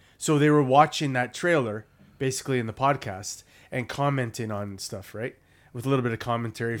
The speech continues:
Speaker 1: from
Speaker 2: were
Speaker 1: the
Speaker 2: they?
Speaker 1: three guys.
Speaker 2: What were some of the things they were saying?
Speaker 1: Well, they were like, the one guy, Scott Johnson's, like, a huge Diablo fan,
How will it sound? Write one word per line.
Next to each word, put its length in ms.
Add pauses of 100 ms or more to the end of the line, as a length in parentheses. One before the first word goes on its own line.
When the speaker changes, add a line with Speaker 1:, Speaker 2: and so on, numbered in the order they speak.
Speaker 1:
from 80
Speaker 2:
were 100
Speaker 1:
the 60
Speaker 2:
they? 80
Speaker 1:
three 80
guys. 160
Speaker 2:
What 80
were 80
some 180
of 80
the 60
things 160
they 60
were 60
saying? 280
Speaker 1:
Well, 260
they 140
were 180
like, 300
the 80 (320)
one 240
guy, 180
Scott 300
Johnson's, 420
like, 140
a 60
huge 880 (280)
Diablo 480
fan, 400